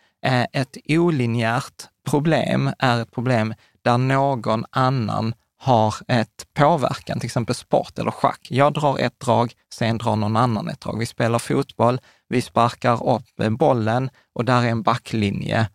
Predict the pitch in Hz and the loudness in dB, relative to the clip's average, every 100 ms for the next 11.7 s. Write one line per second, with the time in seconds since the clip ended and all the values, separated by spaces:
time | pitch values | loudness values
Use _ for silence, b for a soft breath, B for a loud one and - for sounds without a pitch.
0 | - - 101 117 117 107 - - - - | -8 -8 -6 -2 0 0 -4 2 2 2
1 | - 127 127 b b b - 147 156 - | -2 -2 -4 b b b -4 0 0 -2
2 | - 135 - - 160 165 - 135 123 127 | -4 -6 -8 -2 0 0 -2 -2 0 -2
3 | - 156 143 143 165 143 117 - 113 - | -2 -2 0 0 0 -2 -4 -2 -4 -2
4 | 131 147 127 120 147 156 143 139 135 113 | 0 2 2 2 0 -2 0 0 0 0
5 | 123 113 _ - 196 - - 117 131 117 | -2 -2 _ -2 -2 -2 -4 0 0 0
6 | 113 110 - 120 117 - 147 135 127 139 | -2 -4 -4 -6 -6 0 2 4 2 -2
7 | - _ _ _ 131 127 123 - 123 117 | -6 _ _ _ 0 0 0 0 0 0
8 | 110 - 113 120 127 131 120 - 120 123 | -2 -4 -2 0 0 0 -2 0 2 0
9 | - _ - 120 107 120 113 113 113 107 | -4 _ 0 2 2 0 0 0 -2 -2
10 | 113 113 - - - 131 113 107 107 104 | -4 -6 -2 -2 0 0 2 2 2 0
11 | 123 113 110 117 110 107 113 | 0 0 0 0 0 0 -2